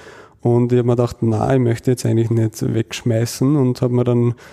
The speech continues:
auch ein kurzes Tutorial-Video angeschaut und dann, es ist nicht so schwer und man kann dann so kleine Kniffe probieren und wenn man die dann schafft, dann fühlt man sich ja dann im, im Endeffekt dann sehr gut, weil man hat's dann zusammengebracht, man hat die,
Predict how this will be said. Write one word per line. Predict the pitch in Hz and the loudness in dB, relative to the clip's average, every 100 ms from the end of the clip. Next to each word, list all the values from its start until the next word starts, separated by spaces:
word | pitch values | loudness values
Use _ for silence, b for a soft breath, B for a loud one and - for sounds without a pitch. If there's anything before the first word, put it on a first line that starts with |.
| B B | B B
auch | 120 127 | -6 -4
ein | 127 | -4
kurzes | - 131 - 131 - - | -2 -2 -2 -4 -4 -8
Tutorial-Video | - 123 113 113 127 135 139 151 - - 131 131 143 139 | -8 -6 -2 0 2 0 0 -2 -2 -4 -2 0 0 0
angeschaut | 127 135 143 139 | 0 -2 -2 0
und | 139 135 - - | 0 -2 -6 -6
dann, | 123 135 135 B B B B | -2 0 -2 B B B B
es | 131 127 | -4 -2
ist | 156 - | -2 0
nicht | 170 - | 0 0
so | 135 151 | -2 -2
schwer | - 123 120 151 | -2 -2 0 0
und | 165 156 | 0 0
man | 143 | -2
kann | - 131 | 0 0
dann | 143 139 | 0 0
so | 131 | -2
kleine | - 117 127 | -2 -2 -2
Kniffe | 135 139 156 - 160 | -2 -2 -2 -2 -4
probieren | 156 131 - 139 180 | -2 -4 -2 0 0
und | 156 135 | 0 0
wenn | 135 131 | 0 2
man | 131 123 | 0 0
die | 135 | -2
dann | 131 127 123 123 B B - | -2 0 0 -2 B B -16
schafft, | - 113 - - - | -6 -4 -4 -6 -2
dann | 127 | -2
fühlt | - 139 | 0 -2
man | 143 | -2
sich | - 139 | 0 0
ja | 139 135 | 2 2
dann | 139 143 | 2 0
im, | 170 139 147 - - | 0 0 -2 -6 -4
im | 131 139 | -2 0
Endeffekt | 127 131 - 135 - | 0 0 -2 -4 -2
dann | 139 139 B B B _ _ _ | 0 0 B B B _ _ _
sehr | - 131 127 | -6 0 -2
gut, | - 220 151 120 | 0 -2 0 0
weil | 117 113 | 0 2
man | 117 | 2
hat's | 113 - | 0 -2
dann | - 113 - | -2 -2 -2
zusammengebracht, | 113 113 139 151 - | -4 -2 -2 -2 -2
man | 127 | 0
hat | 123 | 0
die, | - | 0